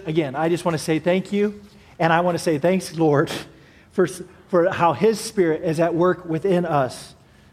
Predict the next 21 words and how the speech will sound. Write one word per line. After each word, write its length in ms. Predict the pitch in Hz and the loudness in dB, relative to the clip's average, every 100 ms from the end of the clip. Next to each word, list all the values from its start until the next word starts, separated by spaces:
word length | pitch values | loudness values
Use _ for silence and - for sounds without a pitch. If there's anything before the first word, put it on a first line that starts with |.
| - | -2
This 200 | 185 180 | -2 0
is 120 | 208 | -4
such 540 | - - 214 160 - - | -4 -2 0 0 -4 -14
an 100 | 151 | -8
amazing, 720 | 151 147 180 214 190 135 123 127 | -4 -2 2 4 2 -2 -8 -8
amazing 420 | 156 175 170 151 | -2 0 0 -4
time 360 | 135 147 120 110 - _ _ _ | -4 -4 -4 -10 -20 _ _ _
to 80 | 147 | -2
be 100 | 156 | -2
part 440 | 156 160 143 143 143 | 2 2 2 -2 -6
of 60 | |
Newcastle 500 | 143 143 143 135 - | -4 -2 -2 -4 -4
Bible 300 | 127 131 123 | -2 -2 -2
Church, 440 | 120 135 113 - - _ _ _ - - | -8 -10 -10 -16 -20 _ _ _ -20 -16
and 160 | 120 - | -16 -14
to 80 | |
God 400 | 123 139 127 120 - | -2 0 0 -4 -12
get 160 | - 139 | -10 -6
all 300 | 143 127 117 | -2 -2 -4
the 160 | - 123 | -8 -4
glory. 360 | 127 131 120 | -2 -4 -6